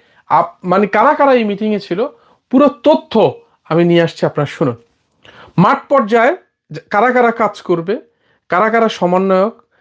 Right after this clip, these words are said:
কারা কারা দায়িত্ব পালন করছে, সেটা আমি আপনাদেরকে এই এখনই,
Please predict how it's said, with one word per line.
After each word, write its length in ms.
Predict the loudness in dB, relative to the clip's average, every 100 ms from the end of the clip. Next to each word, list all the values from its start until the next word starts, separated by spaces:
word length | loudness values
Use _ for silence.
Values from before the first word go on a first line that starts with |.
| _ _
কারা 240 | -2 0
কারা 180 | 0 0
দায়িত্ব 380 | 2 0 0 -2
পালন 260 | 2 0 0
করছে, 420 | -4 -4 -4 -4 -8 _ _ _
সেটা 320 | -4 -2 0
আমি 180 | 2 0
আপনাদেরকে 560 | -2 -4 -4 -4 -4 -4 _ _ _ _ _
এই 220 | 0 0
এখনই, 640 | 2 -2 -2 2 2 2